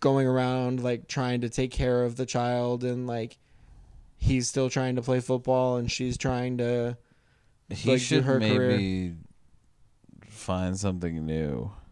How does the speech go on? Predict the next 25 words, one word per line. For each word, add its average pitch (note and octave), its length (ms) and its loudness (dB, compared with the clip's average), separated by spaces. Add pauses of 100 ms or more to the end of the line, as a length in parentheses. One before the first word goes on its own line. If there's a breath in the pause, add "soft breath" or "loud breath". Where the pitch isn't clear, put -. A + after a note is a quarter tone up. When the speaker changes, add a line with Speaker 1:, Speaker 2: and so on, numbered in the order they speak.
(320 soft breath)
Speaker 1:
Well, F3 400 8 (100)
I D#3 200 8
looked E3 320 6
it D#3+ 80 2
up D#3 180 6
'cause C3+ 200 2
I C3 100 6
was B2 140 2
really B2 260 4
curious B2 500 2
on A#2+ 160 0
his B2+ 180 0
story, C3+ 320 4
because B2 280 0
that A#2 300 -2
kinda, B2 200 -2
I G2 80 -2
was A#2 160 -2
like, A#2 140 -2
"This B2 120 -6
seems C3+ 200 -4
a B2+ 60 -4
little A#2+ 160 2
odd." A2 380 -2
Like, G2+ 260 -4